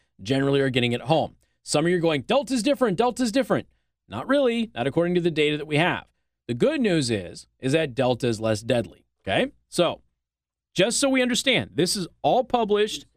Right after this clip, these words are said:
This is April twenty twenty-one,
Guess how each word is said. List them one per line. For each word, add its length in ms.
This 160
is 140
April 580
twenty 240
twenty-one, 640